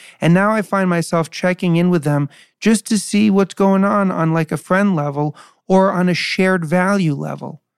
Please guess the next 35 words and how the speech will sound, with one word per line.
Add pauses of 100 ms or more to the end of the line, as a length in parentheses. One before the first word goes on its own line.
(160)
Nothing
to
do
with
business. (240)
That's
another
thing
that's
come
out
of
this. (300)
You
really
got
an
opportunity
to
see
people's
values
about
community.
I
think
of
Sarita
at
Smack (360)
opening
up
the
community (380)
refrigerator.